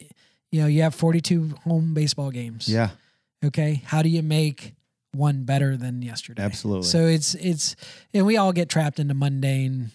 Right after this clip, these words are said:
Speaker 1: no matter what you do, even if you love it. But, you know, it's, it's one of those, is how can I make today's game better than yesterday? So it's, yeah, that's, that's pretty much what I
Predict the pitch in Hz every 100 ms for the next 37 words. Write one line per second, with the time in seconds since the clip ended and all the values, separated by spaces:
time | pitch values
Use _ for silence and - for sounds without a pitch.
0 | _ - 160 165 165 156 143 156 - 147
1 | 165 170 165 165 151 123 120 120 - 143
2 | 139 131 _ _ 156 151 139 123 - 139
3 | 123 147 147 143 139 123 113 151 139 151
4 | 139 139 139 - _ _ _ _ - 143
5 | 139 131 127 120 - _ _ _ 135 135
6 | 127 120 120 120 113 117 - 127 131 208
7 | 202 185 - 202 202 165 160 - 165 147
8 | - - 131 110 107 - 107 110